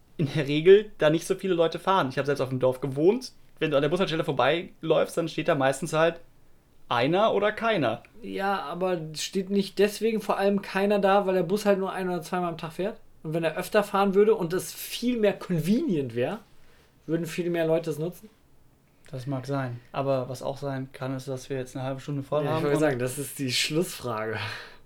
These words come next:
Speaker 1: Können wir beim nächsten Mal machen. Wir brauchen noch ein Event. Äh, Event ist, das Chia Coin Mainnet ist seit ungefähr einem Monat online.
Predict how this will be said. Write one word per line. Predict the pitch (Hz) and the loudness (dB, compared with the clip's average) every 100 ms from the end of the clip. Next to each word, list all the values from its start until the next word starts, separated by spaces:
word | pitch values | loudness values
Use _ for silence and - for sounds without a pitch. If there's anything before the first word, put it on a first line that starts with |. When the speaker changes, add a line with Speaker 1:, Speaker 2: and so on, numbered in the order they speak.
| - - - | -20 -20 -8
Speaker 1:
Können | - 156 | 2 6
wir | |
beim | 151 | 6
nächsten | 151 - | 4 0
Mal | 143 135 | -2 -2
machen. | 123 127 117 _ _ _ _ - - - - - | -4 -8 -12 _ _ _ _ -20 -20 -20 -16 -4
Wir | 151 | 2
brauchen | 233 240 | 2 2
noch | 233 | -2
ein | 214 | 0
Event. | 185 165 220 - - | 2 2 2 -2 -2
Äh, | 156 170 233 | 2 2 2
Event | 180 185 226 | 0 0 0
ist, | - 190 196 - - 147 | 0 4 4 2 -8 0
das | 180 175 - - - - | 2 2 -2 -12 -16 -8
Chia | - 214 226 214 220 226 | -4 0 4 4 4 2
Coin | - 185 175 190 180 | 0 2 4 4 2
Mainnet | 175 185 196 160 170 196 - | 2 2 2 2 2 0 -6
ist | 175 170 | -6 -2
seit | 175 160 | 0 -2
ungefähr | - 202 202 202 170 - | -2 0 0 0 -2 0
einem | 143 160 170 | 2 2 2
Monat | 160 165 165 - | 2 2 4 4
online. | 151 156 135 127 123 | 2 4 2 2 -2